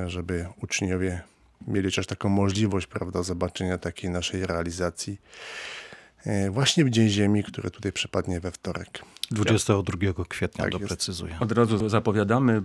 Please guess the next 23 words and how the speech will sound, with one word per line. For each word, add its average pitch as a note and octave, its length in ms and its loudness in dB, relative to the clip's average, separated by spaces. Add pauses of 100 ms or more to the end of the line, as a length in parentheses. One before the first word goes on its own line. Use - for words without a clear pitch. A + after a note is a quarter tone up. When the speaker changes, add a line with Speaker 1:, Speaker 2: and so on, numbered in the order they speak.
Speaker 3:
promujemy A2 580 4
i, A2 320 2 (320)
e, G2+ 40 -2
zachęcamy, G#2+ 580 4
żeby G2 240 0
śledzić, G#2 640 2
e, F#2+ 260 -2
na F#2+ 180 0
stronie G2 380 2
internetowej, F#2+ 880 0
e, G2 160 -4 (100)
przygotowania G2+ 680 2
już G2+ 180 2
takie G#2 260 2
finałowe A2+ 540 4
z - 100 -10
punktu G#2 320 2
widzenia G2+ 300 4
trwania, G2 640 2
e, F#2 260 -2
prac E3+ 300 4
nad F#2 160 -2
filmem F#2 500 0